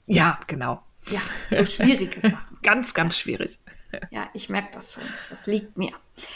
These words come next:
Speaker 2: Ja, <laughs> bei ihr könnt ihr auf jeden Fall schon mal gucken. Da gibt es nämlich schon die ersten Bilder zu den Dingen, die da auf euch zukommen werden auf dem Instagram-Account. Da kann man noch nicht viel sehen,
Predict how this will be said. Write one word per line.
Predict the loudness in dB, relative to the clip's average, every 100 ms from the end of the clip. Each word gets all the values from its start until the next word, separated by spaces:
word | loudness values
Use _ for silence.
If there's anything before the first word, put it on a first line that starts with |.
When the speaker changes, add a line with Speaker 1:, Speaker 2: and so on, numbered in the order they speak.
| -14 8 12
Speaker 2:
Ja, | 12 10 4 4
<laughs> | 2 0 4
bei | 8 8
ihr | 10 10 8
könnt | 6 2
ihr | 4 2
auf | 2
jeden | 0 0
Fall | 2 2
schon | 4
mal | 2
gucken. | 2 -2 2 4
Da | 4
gibt | 4 2 0
es | 0
nämlich | 0 2 0
schon | 0 0
die | 0 0
ersten | -2 -2 2 2
Bilder | 6 6 8 6 4
zu | -2
den | 2 2
Dingen, | 2 2 2
die | 2
da | 2 4 4
auf | 2 0
euch | -4 -4 -8
zukommen | -14 -14 -2 4 6
werden | 6 6 4 2
auf | -2 -2
dem | -2
Instagram-Account. | -2 -2 -2 0 0 -2 -4 -2 -2 -6 -12 -14 -14 -4
Da | -4
kann | 0 2
man | 4 4
noch | 4 4
nicht | 2 2 -6
viel | -10 -8 -4 -2 2 4 2
sehen, | 0 0